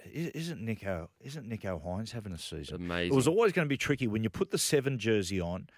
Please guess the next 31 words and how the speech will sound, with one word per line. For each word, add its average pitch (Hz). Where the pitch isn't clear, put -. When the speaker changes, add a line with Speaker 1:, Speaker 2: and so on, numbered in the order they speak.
Speaker 1:
There's 113
always 170
something 143
about 120
the -
seven. 80
It's -
that 127
maverick 120
position 107
that 101
the 110
six -
doesn't 139
have 117
quite 117
the -
same 107
pressure -
as 90
the 87
seven, 92
even 101
though 98
they 92
might 95
be 90
given 90
the 85
same 87
role. 98